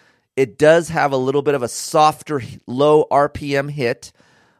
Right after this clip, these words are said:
but mid-range to top end, I almost feel like it is a little bit more fun to ride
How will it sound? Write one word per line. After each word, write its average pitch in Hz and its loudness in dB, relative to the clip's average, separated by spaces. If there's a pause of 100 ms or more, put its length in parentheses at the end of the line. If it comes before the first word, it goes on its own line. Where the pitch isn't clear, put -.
(100)
but 127 0
mid-range 190 -2
to 156 -10
top 170 0
end, 190 -4
I 147 -2
almost 208 -4
feel 214 -2
like 143 -2
it 135 -6
is 135 -8
a 123 0
little 156 -2
bit 143 -2
more 135 -4
fun 151 -6
to 123 -6
ride 139 -2